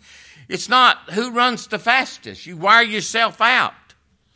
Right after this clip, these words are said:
You did run well. You took off well. But what happened?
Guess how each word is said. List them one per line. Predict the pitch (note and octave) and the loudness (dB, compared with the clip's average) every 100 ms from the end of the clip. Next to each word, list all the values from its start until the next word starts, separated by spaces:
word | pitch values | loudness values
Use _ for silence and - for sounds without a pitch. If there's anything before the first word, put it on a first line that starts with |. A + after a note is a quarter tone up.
| _ _ _ _ _ _ _ _ | _ _ _ _ _ _ _ _
You | F#3 C4 | -6 -4
did | C#4+ D4 B3+ | -2 -4 2
run | C4 C4+ C4 | 2 2 2
well. | C4+ C4+ C3+ G#2+ | 2 2 0 -4
You | D#3 A#3+ | -6 -2
took | A#3+ C4 | 2 4
off | C4 C4+ F#3 | 4 4 2
well. | G#3+ B3+ C4+ D3+ G#2+ _ _ _ _ - | 0 2 4 0 -4 _ _ _ _ -8
But | D#3+ | -2
what | G3 G3+ | 0 2
happened? | G#3 G#3+ - E2 | 2 -2 -6 -16